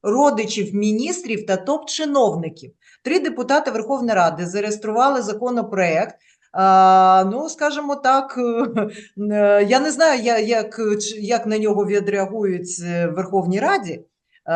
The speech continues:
але от як ви ставитесь до цієї інновації?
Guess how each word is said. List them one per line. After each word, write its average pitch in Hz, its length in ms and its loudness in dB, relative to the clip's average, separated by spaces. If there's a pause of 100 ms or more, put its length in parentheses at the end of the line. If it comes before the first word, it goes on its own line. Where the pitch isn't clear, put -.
(200)
але 247 360 2
от 240 220 -4
як 254 180 -2
ви 196 80 -2
ставитесь 170 460 -4
до 156 140 -12
цієї 175 260 -6
інновації? 147 600 -8